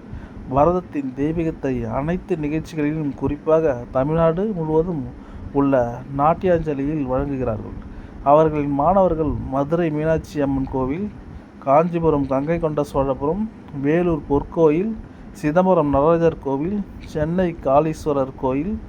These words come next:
மட்டுமில்லாமல் மலேசியாவில் உள்ள பத்துமலை முருகன் கோயில் மற்றும் ஸ்ரீ மகா மாரியம்மன் கோயில் போன்ற பிரபலமான கோயில்களில்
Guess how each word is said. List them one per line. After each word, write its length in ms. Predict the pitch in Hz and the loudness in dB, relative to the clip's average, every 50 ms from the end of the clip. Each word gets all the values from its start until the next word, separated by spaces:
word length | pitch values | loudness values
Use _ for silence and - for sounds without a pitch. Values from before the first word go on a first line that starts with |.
| - - - - - - - | -16 -18 -16 -14 -10 -4 0
மட்டுமில்லாமல் 720 | 139 - - - 170 160 160 156 156 160 160 175 170 160 143 135 | 0 0 2 0 -2 0 2 4 6 6 6 4 4 0 0 0
மலேசியாவில் 640 | 131 139 151 170 180 175 - 190 185 170 165 156 147 | 2 2 2 2 0 0 2 2 2 2 2 0 0
உள்ள 160 | 139 139 131 123 120 120 117 - | 0 0 0 -2 -2 -4 -6 -4
பத்துமலை 560 | - 135 135 - - 185 180 175 165 165 160 151 147 | -2 -2 -2 -4 -6 -6 -2 0 2 2 2 2 0
முருகன் 360 | 147 143 147 151 160 156 147 - | 0 0 0 0 0 -2 -2 -2
கோயில் 340 | 143 143 139 139 151 185 202 - - - - - - - - - | -2 0 0 0 -2 -4 -6 -8 -10 -14 -16 -16 -14 -14 -8 -2
மற்றும் 340 | - 143 139 - - 151 143 139 | 0 0 0 0 0 -2 -2 -2
ஸ்ரீ 240 | - - - 143 139 135 131 | -4 -2 -2 0 2 2 2
மகா 260 | 131 135 - 185 180 | 2 2 4 4 4
மாரியம்மன் 560 | 180 170 156 151 156 156 147 143 143 143 143 - - | 4 4 4 2 4 2 2 0 0 0 -2 -2 -2
கோயில் 320 | 135 139 143 151 156 151 - | 0 0 0 0 -2 -4 -4
போன்ற 360 | 143 139 143 139 135 135 131 123 113 - - - | -2 0 0 0 0 -2 -2 -4 -4 -6 -4 0
பிரபலமான 680 | 147 151 160 165 175 175 175 170 175 180 185 202 190 | 2 4 4 4 2 2 2 2 4 4 4 2 2
கோயில்களில் 640 | - - 156 151 147 147 143 143 143 160 165 143 127 | 2 0 0 0 0 0 0 0 0 0 -2 -4 -4